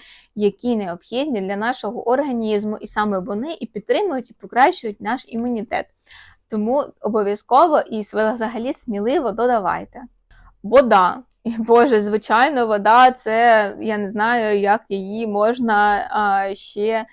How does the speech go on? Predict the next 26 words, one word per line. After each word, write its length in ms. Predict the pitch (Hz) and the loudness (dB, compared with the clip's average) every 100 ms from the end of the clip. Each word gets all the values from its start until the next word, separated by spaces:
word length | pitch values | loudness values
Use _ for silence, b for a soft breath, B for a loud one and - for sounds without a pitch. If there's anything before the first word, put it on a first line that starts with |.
| b b _ | b b _
підняти 500 | 220 196 208 208 208 | -8 -4 0 0 -2
наверх, 380 | 202 190 247 339 | -6 0 2 2
бо 140 | 214 202 | 0 -2
вода — 320 | 202 226 254 | 0 2 2
це 80 | 226 | 0
дуже-дуже 640 | 190 220 226 190 202 208 202 | -8 -6 -4 -4 -4 -4 -4
важливо 520 | 190 190 196 233 330 | -8 -8 -4 -4 -2
для 100 | 285 | -4
нашого 480 | 262 262 240 240 - | -4 -6 -6 -6 -4
організму. 720 | 240 262 226 233 247 226 220 _ _ 254 | -4 -6 -6 -6 -8 -8 -12 _ _ -4
І 100 | 233 | -4
вода, 520 | 208 208 202 226 277 | -4 -4 -2 2 2
вона 200 | 254 226 | 2 -2
допомагає 1160 | 233 233 202 202 226 226 247 240 220 208 196 196 - | -4 -6 -8 -8 -4 -2 0 -2 -4 0 2 2 -2
краще 300 | 220 240 240 | -4 -4 -8
працювати 800 | - 185 196 202 233 240 214 - - | -18 -18 -6 -2 -2 0 -4 -4 -6
ниркам, 640 | 208 202 208 220 208 196 185 | -6 -4 -4 -4 -8 -8 -10
підвищує 600 | 202 196 226 247 - 208 202 | -12 -6 -4 -4 -4 -2 -2
об'єм 580 | 196 202 196 240 247 - | -4 -6 -4 -2 -4 -8
крові, 720 | 233 240 220 202 196 202 202 190 - 247 | -2 -2 -2 -4 -4 -2 -4 -6 -12 -10
зменшує 440 | 220 240 - 247 | -6 -6 -6 -4
набряки. 720 | 226 202 208 208 208 196 190 b b b - | -2 0 0 0 -4 -8 -10 b b b -4
Але 220 | 240 269 | -2 -2
знову 520 | 254 254 269 226 214 | 0 2 2 2 -4
ж 140 | - | -6
таки, 500 | 208 202 - 208 190 | -8 -8 -4 0 0